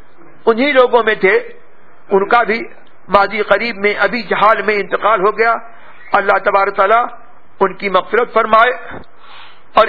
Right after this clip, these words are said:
ایک صاحب اور غلام سرور قادری، ان کو بھی مفتی اعظم سے خلافت تھی، ان کے بارے میں بھی سنا کہ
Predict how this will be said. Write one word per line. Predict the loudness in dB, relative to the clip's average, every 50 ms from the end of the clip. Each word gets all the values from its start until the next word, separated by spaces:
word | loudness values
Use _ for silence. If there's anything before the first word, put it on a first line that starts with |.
| 2 2
ایک | 4 4 4 4 2 2
صاحب | 2 4 4 6 4 2 2 -2 -14 -14 -16 -16 -16 -16 -16 -16 -14 -4 2 4
اور | 6 6 6 4 2 0 -6 -10 -10 -10 -10 -12 -14 -16 -16 -16 -16 -16 -16 -16 -16 -16 -16 -16 -6 0
غلام | 2 4 4 4 4 2 0 -2
سرور | 0 2 2 4 4 4 4 2 0 -8 -12 -16 -16 -16 -16 -16 -14 -4
قادری، | 0 2 4 4 4 2 2 0 0 -4 -6 -12 -16 -16 -16 -16 -16 -16 -16 -16 -16 -16 -16 -16 -16 -16 -12 -8 -6
ان | -6 -6 -2
کو | 2 2 2 4
بھی | 4 0 -2 -2 -4 -8 -12 -14 -16 -14 -16 -16 -16 -16 -16 -16 -16 -16 -16 -16 -16 -16 -16 -16 -16 -16 -10 -4 0
مفتی | 0 0 0 0 2 2 4
اعظم | 4 4 2 -2 -4 -6 -2
سے | 2 2 2 2 0 -6 -12 -16 -16 -16 -16 -16 -16 -16 -16 -16 -16 -16 -8 -4
خلافت | 0 2 2 2 2 2 0 -2 -2 0
تھی، | 0 0 0 0 -4 -12 -14 -14 -12 -12 -12 -12 -12 -14 -16 -14 -8
ان | -4 -4 -4 -2
کے | 0 0 2
بارے | 2 2 2 2 0 0
میں | -2 -2
بھی | -2 -2 -2
سنا | -2 0 0 0 0 0 -4 -8 -14 -16 -16 -16 -16 -16 -16 -16 -16 -10 -6
کہ | -4